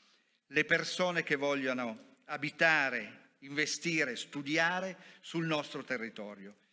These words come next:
Le persone che scelgono di lavorare nelle nostre imprese e prima ancora che vogliamo intraprendere un per-, intra-, che vogliano intraprendere un percorso di studi che li avvicini alla manifattura. In conclusione,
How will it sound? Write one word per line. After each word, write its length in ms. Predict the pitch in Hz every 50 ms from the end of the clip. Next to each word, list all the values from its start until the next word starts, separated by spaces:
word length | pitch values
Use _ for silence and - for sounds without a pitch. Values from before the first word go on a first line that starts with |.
| _ _ _ _ _ _ _ _ _
Le 160 | 135 156 151
persone 520 | 156 165 160 160 - - 190 208 196 190
che 120 | 190 175 160
scelgono 500 | - - 175 175 180 170 165 165 151 151
di 140 | 147 151
lavorare 540 | 151 151 156 156 156 151 165 170 170 165 165
nelle 220 | 156 147 135 135 135
nostre 340 | 143 147 143 - - 151 139
imprese 840 | 127 120 - 139 143 143 147 147 151 190 175 175 - - - - - - _ _ 151
e 80 | 151
prima 300 | - - 185 208 208 196
ancora 420 | 180 175 - - 202 196 175 170 151
che 140 | - 156
vogliamo 500 | 143 139 143 147 143 156 165 165 160 151
intraprendere 800 | 139 131 123 - 147 147 - - 160 170 185 196 196 180 165 156
un 160 | 147 135 -
per-, 180 | - 143 135 - -
intra-, 340 | - 135 120 - 139 147 156 143
che 140 | - - 156
vogliano 580 | 143 165 175 175 160 143 139 127 127 120 120 123 -
intraprendere 760 | 156 139 135 - 156 156 - 170 175 190 196 196 185 170 156
un 100 | 143 131
percorso 760 | - 147 139 135 - - 170 165 156 - - 147 127 - - - - - - _
di 160 | _ 135 143
studi 540 | 135 - - - - 196 202 208 208 190 208
che 160 | 196 - 170
li 140 | 156 151 156
avvicini 680 | 151 147 143 151 156 - - - 165 170 170 170 175 160
alla 220 | 143 139 135 135
manifattura. 840 | 127 131 135 135 120 - 123 113 - - - 101 95 92 92 95 - _ _ _ _ _ _ _ _ _ _ _ _ _ _ _ _ _ _
In 100 | 160 170
conclusione, 1000 | 165 - 180 175 160 170 170 165 135 143 160 151 139 135 135 139 151 175 170 -